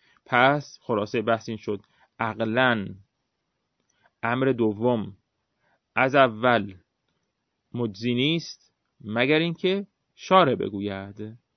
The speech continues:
این از این دو تا بحثی که داشتیم در این قسمت، اینو کاملاً معلوم شد. در یک جمله خلاصه این قسمت، عقلاً مجزی نیست مگر اینکه شارع بگوید.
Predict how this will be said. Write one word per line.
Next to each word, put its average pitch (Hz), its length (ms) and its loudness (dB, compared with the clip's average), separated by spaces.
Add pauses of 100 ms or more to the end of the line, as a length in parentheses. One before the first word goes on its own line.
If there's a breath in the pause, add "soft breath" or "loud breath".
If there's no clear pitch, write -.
(120)
این 120 220 -8 (260 soft breath)
از 110 180 -10
این 139 120 -4
دو 117 80 -2
تا 113 100 -2
بحثی 110 360 -4
که 123 100 -8
داشتیم 120 600 -6
در 135 160 -2
این 104 140 -8 (180)
قسمت، 135 400 -6 (240)
اینو 151 160 -6
کاملاً 135 420 -2
معلوم 110 320 -2
شد. 113 280 -6 (560)
در 127 180 4
یک 175 240 2
جمله 147 260 0
خلاصه 127 640 0 (180)
این 135 120 -8
قسمت، 110 500 -8 (380 soft breath)
عقلاً 123 640 0 (260)
مجزی 117 460 -4
نیست 156 580 -6
مگر 165 340 2
اینکه 202 260 0
شارع - 360 -4
بگوید. - 400 -16